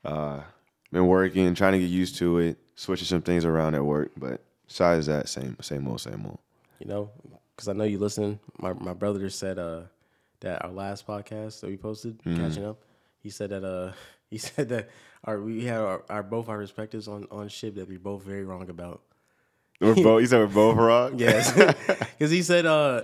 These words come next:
Speaker 2: he said the, the whole Serena Williams thing, where you said Serena's six foot.
Speaker 1: Yeah.
Speaker 2: And he said, or five one.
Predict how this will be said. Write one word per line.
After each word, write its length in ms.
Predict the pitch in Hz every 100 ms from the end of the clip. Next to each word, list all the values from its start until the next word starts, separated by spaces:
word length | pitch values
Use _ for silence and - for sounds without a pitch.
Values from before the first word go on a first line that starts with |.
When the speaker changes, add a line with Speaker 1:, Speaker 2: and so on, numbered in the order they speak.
| -
Speaker 2:
he 120 | 156
said 220 | 170 180
the, 220 | 156 139 120
the 80 | 127
whole 140 | 139
Serena 240 | - 135 127
Williams 220 | 135 143
thing, 140 | 151
where 100 | 135
you 80 | 123
said 280 | 123 127 107
Serena's 380 | - 120 123 113
six 200 | 127 123
foot. 300 | - 147 -
Speaker 1:
Yeah. 260 | 82 82 76 -
Speaker 2:
And 120 | 95
he 200 | 127 165
said, 200 | 170 -
or 220 | 127 127 110
five 260 | 127 135
one. 280 | 123 139